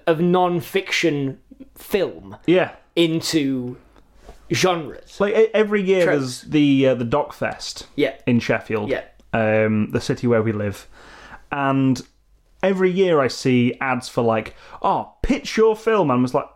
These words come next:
Speaker 2: "Oh, okay, they're pitching film ideas. Like, I
Speaker 1: Yeah.
Speaker 2: might get into that." And I was like, "No, it's Doc Fest. It'd be
Speaker 1: Yeah,
Speaker 2: documentaries." I'm like,
Speaker 1: documentary films.
Speaker 2: "How the fuck do you pitch a
Speaker 1: <laughs> Yeah.
Speaker 2: documentary?" Like,
Speaker 1: You, you, surely you find out part of the story while you're doing it.
Speaker 2: Yeah.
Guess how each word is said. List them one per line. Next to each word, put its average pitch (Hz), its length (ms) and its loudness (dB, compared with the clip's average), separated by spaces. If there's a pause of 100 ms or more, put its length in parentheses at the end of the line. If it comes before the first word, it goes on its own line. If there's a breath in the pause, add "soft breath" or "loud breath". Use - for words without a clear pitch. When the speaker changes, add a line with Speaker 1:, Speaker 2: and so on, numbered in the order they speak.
(140)
Speaker 2:
"Oh, 240 400 2 (100)
okay, 147 260 0
they're 170 160 0
pitching 170 420 -2
film 180 240 0
ideas. 202 400 0
Like, 170 100 -2
I - 40 0
Speaker 1:
Yeah. 190 40 2
Speaker 2:
might 175 200 -2
get 139 120 -2
into 190 220 0
that." 123 140 2
And 143 100 2
I 147 60 2
was 147 160 -2
like, 117 140 0
"No, 143 120 0
it's 117 100 -6
Doc 135 240 -2
Fest. 110 320 -6
It'd 127 80 -2
be 127 60 2
Speaker 1:
Yeah, 117 60 0
Speaker 2:
documentaries." 139 540 0
I'm 117 60 2
like, 123 160 0
Speaker 1:
documentary 107 60 -16
films. 104 340 -14
Speaker 2:
"How 339 140 0
the 381 60 -4
fuck - 460 -10
do - 100 -6
you 247 60 -2 (800)
pitch 175 320 0
a - 20 2
Speaker 1:
<laughs> - 20 -2
Yeah. 160 60 -4
Speaker 2:
documentary?" 175 540 0 (440 loud breath)
Like, 190 440 0 (100)
Speaker 1:
You, 180 160 -4
you, 202 220 -2 (200 loud breath)
surely 311 280 0
you 233 100 0
find 208 380 -2
out 180 220 -2
part 185 260 0
of 165 60 -8
the 165 80 -4
story 160 340 2
while 147 160 0
you're 147 120 -2
doing 139 320 0
it. 98 80 -2
Speaker 2:
Yeah. 214 440 2